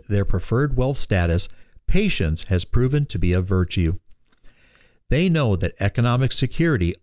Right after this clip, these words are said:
often comes slowly through a diligent combination of saving, investing, and budgeting. Ultimately, the process of building the retirement wealth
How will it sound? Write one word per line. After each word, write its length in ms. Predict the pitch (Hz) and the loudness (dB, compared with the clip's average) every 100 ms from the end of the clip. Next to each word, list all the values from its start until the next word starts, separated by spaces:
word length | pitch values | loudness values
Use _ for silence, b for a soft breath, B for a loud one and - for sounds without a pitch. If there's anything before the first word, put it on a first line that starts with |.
| - | -4
often 400 | 101 123 - 139 | -2 0 0 0
comes 280 | 113 92 - | 2 0 0
slowly 680 | - 120 175 135 90 78 b b b - | 0 0 0 2 0 -2 b b b -4
through 160 | 107 | 0
a 60 | 92 | 0
diligent 680 | 82 113 123 147 160 160 151 | 0 0 0 0 0 -2 -2
combination 800 | - 131 143 123 104 - 92 82 - | 0 0 0 2 0 0 -2 -2 -4
of 140 | 87 | -4
saving, 600 | - - 113 135 160 160 - _ - | 0 2 2 2 0 -2 -6 _ -4
investing, 720 | 92 80 98 - 135 135 139 - | -2 0 0 0 0 0 -2 -2
and 180 | 113 | -2
budgeting. 500 | 95 104 90 80 85 92 - _ _ - b b b b b b - | 0 0 0 -2 -2 -4 -10 _ _ -20 b b b b b b -10
Ultimately, 760 | - 151 - 98 87 92 104 101 b b | -2 -2 0 0 0 0 0 -2 b b
the 100 | - | -2
process 600 | - - 113 113 113 98 | 2 2 0 0 0 0
of 140 | 98 87 | -2 0
building 380 | 107 120 104 | 0 0 0
the 100 | 90 | 0
retirement 600 | 87 87 - 110 120 107 | 0 -2 0 0 2 0
wealth 400 | 107 113 135 101 | 0 -2 0 0